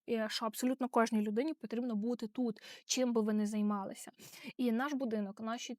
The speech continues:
наші досягнення, наші всі цілі — це про те, що реально мислення змінює все.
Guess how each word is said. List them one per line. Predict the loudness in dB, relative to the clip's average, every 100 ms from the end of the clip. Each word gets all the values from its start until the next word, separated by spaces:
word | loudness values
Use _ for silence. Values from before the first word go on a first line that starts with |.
| _
наші | -6 -4 -4
досягнення, | -6 -4 -4 -4 -4 -4
наші | -4 -6 -6
всі | -10 -8 -8
цілі — | -6 -4 -2 -2 -4 -8
це | -4 -4
про | -2 -6
те, | -2 0 0
що | -2 -2 0 0 -2
реально | -2 0 -2
мислення | -4 -4 -4 -2
змінює | 0 0 0 -2
все. | -4 -8